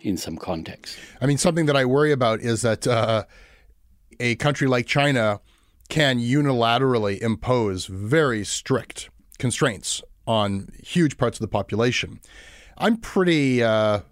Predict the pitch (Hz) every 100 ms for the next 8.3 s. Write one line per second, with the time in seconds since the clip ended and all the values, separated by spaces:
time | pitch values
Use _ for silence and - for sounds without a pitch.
0 | - 104 127 127 127 127 120 - 123 127
1 | 131 151 214 226 - - _ - 117 113
2 | 123 - 175 240 - - - 117 107 117
3 | 113 113 - 117 113 117 139 196 240 -
4 | - - - - - 180 226 226 151 165
5 | 151 127 117 - - 151 131 110 101 117
6 | 113 117 90 - 110 104 113 127 117 107
7 | 104 98 - 131 117 110 110 107 - 110
8 | 160 175 -